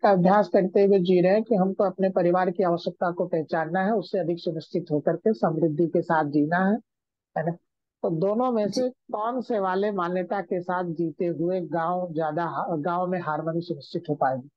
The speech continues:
Speaker 2: जो second वाला है कि सभी समृद्धि के भाव से, अ, जी
Speaker 1: जी।
Speaker 2: पाए।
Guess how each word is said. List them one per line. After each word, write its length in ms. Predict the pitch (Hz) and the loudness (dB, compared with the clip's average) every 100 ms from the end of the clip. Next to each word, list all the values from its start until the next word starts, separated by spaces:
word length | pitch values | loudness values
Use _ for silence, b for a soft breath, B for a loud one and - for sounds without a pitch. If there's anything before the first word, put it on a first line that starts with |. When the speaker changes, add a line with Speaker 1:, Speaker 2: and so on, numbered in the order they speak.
| - | -8
Speaker 2:
जो 280 | 175 208 226 | 0 2 2
second 480 | 220 214 208 220 214 | 0 -2 2 2 2
वाला 260 | 196 185 | 2 2
है 180 | 175 180 | 2 0
कि 140 | 190 | -2
सभी 300 | 190 196 185 | -2 -2 -2
समृद्धि 500 | 208 185 180 180 180 | -2 -2 0 0 -2
के 140 | 185 190 | -4 -4
भाव 280 | 180 165 160 - | -2 -2 -2 -8
से, 60 | |
अ, 920 | - - _ _ _ _ - 151 151 151 | -10 -12 _ _ _ _ -12 -6 -4 -2
जी 160 | 160 | 2
Speaker 1:
जी। 60 | 160 | 2
Speaker 2:
पाए। 300 | - 156 170 | 2 -6 -8